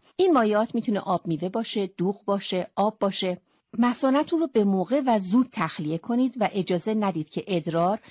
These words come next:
به مدت طولانی تجمع پیدا بکنه در بدنتون.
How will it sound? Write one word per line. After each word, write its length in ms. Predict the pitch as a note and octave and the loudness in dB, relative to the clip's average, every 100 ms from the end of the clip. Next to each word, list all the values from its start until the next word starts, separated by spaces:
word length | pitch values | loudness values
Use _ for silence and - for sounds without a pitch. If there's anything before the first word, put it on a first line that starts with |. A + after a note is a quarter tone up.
| - - | -16 -2
به 80 | F#3+ | 2
مدت 420 | F3 E3+ G3 A#3+ | 2 2 -2 -4
طولانی 800 | - F#3+ E3 E3 E3 F#3+ A#3+ C#4 - | -6 -4 0 0 0 0 -2 -4 -12
تجمع 460 | - F3 E3+ D#3 E3+ | -6 -4 0 0 0
پیدا 280 | E3 D3 D3 | -2 -4 -4
بکنه 300 | C#3+ D3 C#3+ | -6 -6 -4
در 200 | C#3+ C#3 | -4 -4
بدنتون. 580 | D3 D3 - F3+ - D#3 | -6 -8 -10 -12 -10 -12